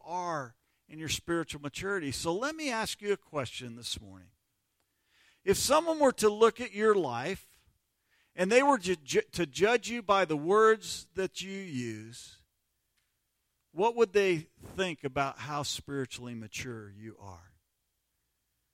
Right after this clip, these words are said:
How would they rank your spiritual maturity based on the words that you use, whether it's words out of your mouth, whether it's the things you write down,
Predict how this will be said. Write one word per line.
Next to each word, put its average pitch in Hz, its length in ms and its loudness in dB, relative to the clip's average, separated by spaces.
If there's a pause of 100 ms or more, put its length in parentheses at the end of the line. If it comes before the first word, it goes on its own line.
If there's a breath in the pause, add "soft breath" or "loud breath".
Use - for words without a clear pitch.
(160)
How 202 140 0
would 233 100 0
they 233 100 8
rank 208 340 4
your 180 100 0
spiritual 190 460 4
maturity 196 400 -2
based 139 440 0
on 185 160 0
the 185 80 -2
words 190 320 4
that 196 180 0
you 190 80 -2
use, 208 320 0
whether 156 180 4
it's 139 140 -4
words 156 280 0
out 151 200 2
of 127 80 -4
your 127 100 2
mouth, 190 480 2
whether 151 240 4
it's 123 140 -6
the 123 60 -8
things 165 340 -4
you 147 60 -6
write 143 280 -2
down, 185 320 -2